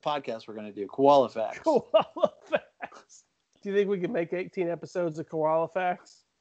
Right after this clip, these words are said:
Speaker 1: We could make up anything we want.
Speaker 2: Yeah. I, I like that. Bad, bad animal facts.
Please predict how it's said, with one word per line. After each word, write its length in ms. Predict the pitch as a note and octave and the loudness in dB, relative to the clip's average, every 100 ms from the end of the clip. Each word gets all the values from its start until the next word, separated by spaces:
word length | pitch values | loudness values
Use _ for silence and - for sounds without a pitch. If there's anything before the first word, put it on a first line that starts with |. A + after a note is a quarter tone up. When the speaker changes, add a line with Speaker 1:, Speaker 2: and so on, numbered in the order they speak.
| _ | _
Speaker 1:
We 160 | - A3 | 2 4
could 180 | G#3+ D#3+ | 4 4
make 200 | F3 E3 | 2 4
up 180 | F3 D3+ | 2 2
anything 280 | D3 C#3 | 0 0
we 120 | B2+ A2 | -2 -2
want. 320 | D3 A#2 - _ _ _ | -2 -2 -4 _ _ _
Speaker 2:
Yeah. 200 | F3+ E3 E3 C3+ _ _ _ - | -2 -2 -2 -12 _ _ _ -4
I, 80 | |
I 340 | A#3+ D#4 E4+ F4 | -2 0 0 2
like 240 | G4 - | 0 -2
that. 240 | E3+ D3 D3 - | -4 -6 -8 -16
Bad, 680 | C3+ E3+ F3+ G3 G3+ F3 - | -8 -2 0 0 0 -2 -12
bad 420 | D#3 C#3+ G3 G3+ | -12 -2 0 0
animal 440 | G3 F3 F3+ D#3 D#3+ | -2 -2 -2 -2 -6
facts. 640 | - D3+ C3 - - - | -6 -6 -6 -12 -20 -20